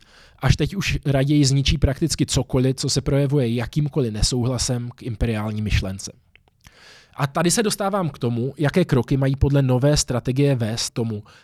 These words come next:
aby špioni ze zahraničí Rusko nedokázali rozložit. Podle koncepce má být ruština chráněna, podporována a rozvíjena jako státní jazyk, jazyk státotvorného národa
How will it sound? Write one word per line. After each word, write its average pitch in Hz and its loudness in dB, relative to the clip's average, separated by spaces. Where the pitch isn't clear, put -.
aby 131 2
špioni 156 4
ze 107 -2
zahraničí 104 -2
Rusko 117 -8
nedokázali 110 -4
rozložit. 98 -10
Podle 196 0
koncepce 160 2
má 147 2
být 143 -4
ruština 143 2
chráněna, 110 -4
podporována 131 0
a 139 -2
rozvíjena 135 0
jako 131 -4
státní 135 0
jazyk, 101 -4
jazyk 131 -2
státotvorného 147 -2
národa 135 0